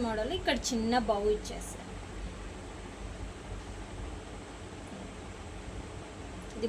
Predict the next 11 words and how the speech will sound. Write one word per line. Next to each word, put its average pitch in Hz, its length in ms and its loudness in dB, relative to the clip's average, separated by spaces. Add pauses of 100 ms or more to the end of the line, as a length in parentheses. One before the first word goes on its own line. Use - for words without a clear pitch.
బోట్ 240 320 10
నెక్ 262 240 4
అండి. 185 220 2 (3250)
ఫ్రంట్ 226 360 6
వచ్చేసి 262 340 6 (120)
డీప్ 247 280 6
ఇచ్చాను, 220 340 4 (120)
బ్యాక్ 220 260 8 (100)
బోట్ 208 280 6
ఇచ్చాను, 185 420 -4 (3500)
హ్యాండ్స్ 214 340 0